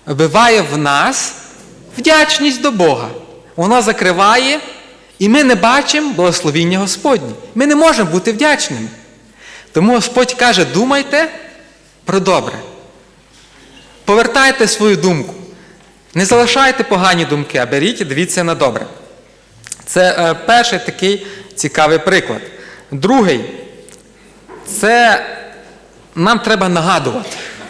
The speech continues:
Ми люди, які, е, здатні забувати. Ми має скоро помітимо, що щось недобре, чим добре те, що Господь дає.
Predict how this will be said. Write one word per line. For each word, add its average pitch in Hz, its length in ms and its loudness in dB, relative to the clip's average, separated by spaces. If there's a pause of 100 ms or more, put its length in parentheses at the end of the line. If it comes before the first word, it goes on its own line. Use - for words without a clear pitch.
(760)
Ми 180 120 2
люди, 277 260 2
які, 226 420 2 (100)
е, 156 280 4
здатні 190 540 0
забувати. 151 640 0 (1900)
Ми 202 120 2
має 254 160 4
скоро 262 340 4 (340)
помітимо, 220 440 2
що 147 520 0
щось 247 400 -2
недобре, 160 600 2 (460)
чим 208 320 0 (180)
добре 180 340 2
те, 180 180 -2
що 160 160 -4
Господь 131 520 -6
дає. 123 320 -4